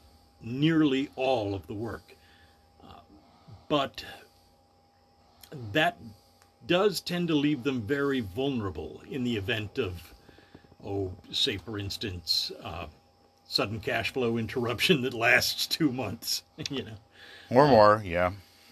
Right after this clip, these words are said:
Speaker 1: So throwing a little bone their way and giving them some help, uh, not a bad idea. Um, ordering product that, you know, you've had on hold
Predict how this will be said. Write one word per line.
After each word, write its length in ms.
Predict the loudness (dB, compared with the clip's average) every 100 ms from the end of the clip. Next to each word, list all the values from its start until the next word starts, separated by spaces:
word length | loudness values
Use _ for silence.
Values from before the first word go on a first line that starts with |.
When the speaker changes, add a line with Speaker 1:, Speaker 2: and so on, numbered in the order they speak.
| -20 _ _ _
Speaker 1:
So 380 | -2 4 4 4 -4 _ _
throwing 300 | -2 2 4
a 20 | 4
little 220 | 4 4
bone 280 | 4 4 4
their 200 | 4 4
way 400 | 4 2 2 0
and 160 | -2
giving 200 | -2 0
them 140 | -2 -2
some 160 | -4
help, 420 | -6 -6 -6 -8 -14 -16
uh, 340 | -12 -10 -12 -14 _ _ _ _ _ _
not 180 | -4 -4
a 60 | -2
bad 240 | -4 -2
idea. 480 | -4 -4 -4 -6 -10 _ -20 -20 -20 _ _ -18
Um, 260 | -14 -14 -18 _ _ _ _ _ _ _ _ _ _ _ _
ordering 600 | 6 8 6 2 0 -4 -8
product 760 | -4 0 0 -2 -8 -14 -18 -18 _ _ _ _ _ _ _ _ _ -16 -2
that, 460 | 0 0 -2 -6 -18 -20 _ _ _ _ -6
you 100 | -4
know, 120 | -4
you've 220 | -4 -6
had 220 | -4 -2
on 180 | -2 -4
hold 640 | -4 0 2 4 2 -4